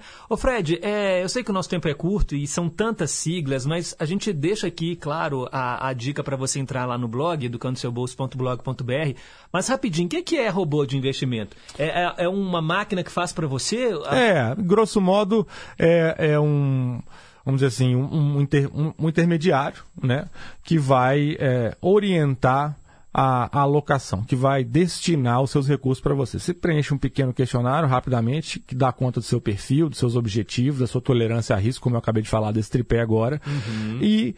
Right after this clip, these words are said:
Speaker 2: ah, você pode ir mandando din-, ele fala, Ó, você moderado, tem um perfil de, de risco moderado e tem uma, uma necessidade de, de uso desse dinheiro de médio prazo,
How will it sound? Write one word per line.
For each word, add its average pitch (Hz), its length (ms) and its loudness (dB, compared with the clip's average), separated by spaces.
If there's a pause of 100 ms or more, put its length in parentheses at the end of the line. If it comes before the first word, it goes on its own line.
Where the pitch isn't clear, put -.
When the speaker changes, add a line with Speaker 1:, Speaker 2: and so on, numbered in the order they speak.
(200)
Speaker 2:
ah, 165 360 4
você 214 360 2
pode 208 440 0
ir - 20 2
mandando 175 420 4
din-, 160 180 -2
ele 156 200 2 (160)
fala, 156 280 4
Ó, - 20 4
você 185 520 2 (280)
moderado, 156 840 2 (120)
tem 139 160 2
um 135 80 -2
perfil 123 380 2
de, 117 200 -2 (140)
de 117 180 0
risco 113 380 0
moderado 120 640 2
e 170 60 0
tem 156 180 2
uma, 156 320 0 (340)
uma 135 120 2
necessidade 127 580 2
de, 123 180 2
de 123 140 2
uso 127 240 2
desse 123 240 0
dinheiro 127 380 2
de 135 140 0
médio 127 340 2
prazo, 110 460 -2